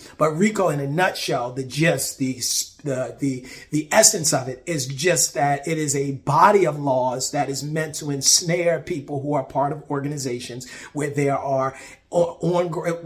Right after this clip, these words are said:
which are basically ongoing criminal enterprises, um, or criminal enterprises. And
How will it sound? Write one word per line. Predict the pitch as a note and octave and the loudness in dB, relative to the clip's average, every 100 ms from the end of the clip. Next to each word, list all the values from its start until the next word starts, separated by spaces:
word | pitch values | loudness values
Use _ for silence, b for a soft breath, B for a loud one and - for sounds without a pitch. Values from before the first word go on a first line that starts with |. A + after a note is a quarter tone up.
| E3 | -2
which | E3+ E3+ | -2 0
are | E3 | -2
basically | C#3 D#3 D3 D3+ D3+ | 0 2 2 0 -2
ongoing | D#3+ D#3+ D3+ C#3+ C#3 C#3+ C#3+ | 0 0 0 -2 -2 -4 -6
criminal | - C#3 C#3 - | -6 -6 -4 -4
enterprises, | F#3+ F#3+ - A2 F#2+ - - - - - - - - | -2 -2 -4 -6 -6 -8 -10 -10 -14 -14 -14 -14 -4
um, | C3+ C3 C3+ | -2 0 0
or | D3 | -2
criminal | - C#3+ C#3 | -2 -4 -2
enterprises. | D#3+ E3 - A2 G2 - F2 B B B - | 0 0 -2 -6 -8 -12 -14 B B B -2
And | F3 E3 D#3 C#3+ | 2 4 2 0